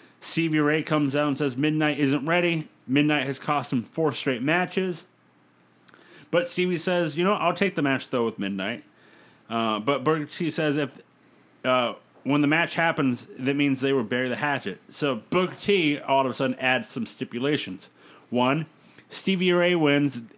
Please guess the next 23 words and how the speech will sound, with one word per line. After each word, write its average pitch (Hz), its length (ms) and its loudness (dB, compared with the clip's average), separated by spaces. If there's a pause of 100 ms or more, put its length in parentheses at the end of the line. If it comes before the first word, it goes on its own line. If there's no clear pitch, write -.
(140)
he 165 220 -4
can 170 120 -2
do 156 100 0
whatever 147 260 0
they 147 120 0
want. 113 340 -2
If 113 220 0
it 120 180 -4
just 135 220 -2
wants 139 220 0
to - 20 -10
be 135 120 0
them 170 280 0
two, 196 320 2 (400)
it'll 117 100 2
just 123 200 -2
be 147 120 2
them 113 300 2
two. 90 200 -10 (400)
But 220 440 0 (420)
if 127 240 -2
Midnight 156 720 2
wins, 107 600 -2